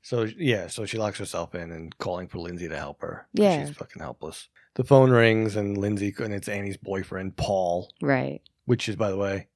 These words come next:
Speaker 1: it's actually John Carpenter. Fun fact.
Speaker 2: <laughs>
Speaker 1: Yeah. Also, fun fact, the dialogue for the men and women, because John Carpenter was unsure of how to write women correctly,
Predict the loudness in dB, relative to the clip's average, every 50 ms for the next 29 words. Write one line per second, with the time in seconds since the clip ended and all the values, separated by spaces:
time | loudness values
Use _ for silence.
0 | _ _ _ _ _ _ -2 -2 4 4 4 4 4 -2 -6 -6 -8 -8 -6 -6
1 | -8 -8 -8 -12 -18 -18 -18 -18 _ _ _ _ _ _ _ -10 -10 -10 -8 -12
2 | -16 -16 -16 _ -14 -12 -12 -10 -4 -4 -4 -4 -4 -10 -10 -10 -16 -16 _ _
3 | _ _ _ _ _ _ _ _ _ _ _ _ _ _ _ -8 -8 -8 -8 -12
4 | _ _ _ _ _ _ _ _ _ _ _ _ -6 -6 -6 -6 -8 -10 -12 -16
5 | _ -16 -10 -2 0 0 0 0 -4 -6 4 6 6 8 8 6 4 4 2 2
6 | 2 2 0 0 0 -2 _ -20 -20 -20 -16 _ 0 0 4 6 6 8 8 6
7 | 6 6 4 2 0 -4 -6 -6 -4 -2 -2 -2 -4 -4 -4 -6 -6 -6 -8 -10
8 | -12 _ _ _ -6 0 0 0 2 6 6 6 6 4 2 -2 -6 -10 -12 -12
9 | -16 _ _ _ _ _ _ _ _ _ _ _ _ -2 0 0 0 0 0 -2
10 | -2 -2 -2 -8 -8 -6 -8 -6 -6 -8 -6 -4 -4 -4 -4 -4 -4 -4 -4 -6
11 | -8 -10 _ _ -14 -12 -6 -6 -6 -4 -4 -4 -4 -4 -4 -4 -6 _ _ _
12 | _ -8 -4 -4 -4 -4 -6 -8 -10 -14 _ _ _ _ _ _ _ -14 -6 -4
13 | -2 -2 -2 -4 -4 -6 -8 -8 -8